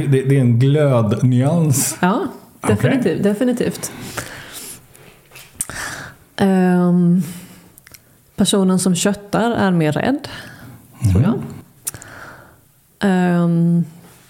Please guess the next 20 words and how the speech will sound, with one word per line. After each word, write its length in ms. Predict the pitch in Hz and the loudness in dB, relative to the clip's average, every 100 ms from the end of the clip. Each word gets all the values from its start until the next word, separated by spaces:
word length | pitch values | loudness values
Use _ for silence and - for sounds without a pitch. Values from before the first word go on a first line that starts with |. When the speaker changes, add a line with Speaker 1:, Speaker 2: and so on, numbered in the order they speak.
| _ - - _ _ - | _ -20 -20 _ _ -4
Speaker 2:
den 140 | 190 202 | 0 2
motiverade 920 | 196 196 175 190 - 196 190 156 160 | 0 -2 -2 -2 -2 0 2 2 0
personen, 680 | 165 190 160 156 156 156 160 - - _ _ _ - - - - - - - _ _ - - | 0 0 0 0 0 0 -4 -8 -20 _ _ _ -20 -20 -20 -20 -20 -20 -20 _ _ -16 -4
men 80 | 214 | -2
jag 120 | 202 | -2
tror 140 | - 285 | -2 -4
också 200 | - 196 | -2 -2
att 120 | - | -2
det, 80 | 180 | 0
det 140 | 202 | 0
är 100 | 202 | 2
glöd, 540 | 214 226 240 269 262 240 | 0 2 2 2 0 0
ja, 60 | |
men 340 | 254 254 247 226 | 0 2 0 -2
att 200 | - - | -8 -4
det 180 | 233 226 | -2 0
finns, 280 | 240 226 - - - 190 190 - 196 190 - 185 185 - - | 0 0 -2 -8 -6 -4 -4 -2 -2 -2 -2 -2 -4 -8 -6
ja, 120 | 208 | 0
men 160 | 202 | 2
att 120 | 202 | 2